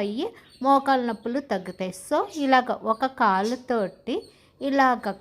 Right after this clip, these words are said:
కాళ్ళు కొద్దిగా పైకి లిఫ్ట్ చేసేసి మోకాలు దగ్గర ప్రెస్ చేసి టెన్ కౌంట్ చేస్తూ ఫైవ్ టైమ్స్ ఒక లెగ్ తోటి చెయ్యాలి. అదేవిధంగా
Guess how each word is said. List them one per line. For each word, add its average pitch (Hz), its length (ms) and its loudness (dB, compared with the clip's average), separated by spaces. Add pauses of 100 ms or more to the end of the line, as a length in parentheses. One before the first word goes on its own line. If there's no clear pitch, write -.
(100)
కాళ్ళు 208 440 0 (220)
కొద్దిగా 202 380 -6 (160)
పైకి 196 420 -2 (100)
లిఫ్ట్ - 240 -10 (100)
చేసేసి 185 600 -4 (480)
మోకాలు 269 520 4
దగ్గర 214 220 -6 (200)
ప్రెస్ 240 240 -4 (160)
చేసి 247 460 0 (360)
టెన్ 240 260 2 (180)
కౌంట్ 214 300 -2 (100)
చేస్తూ 185 280 -4 (200)
ఫైవ్ 202 360 4
టైమ్స్ 208 320 -6 (180)
ఒక 170 140 -8 (100)
లెగ్ 202 240 -4 (100)
తోటి 196 260 -4 (120)
చెయ్యాలి. 165 540 -6 (600)
అదేవిధంగా 262 1120 -2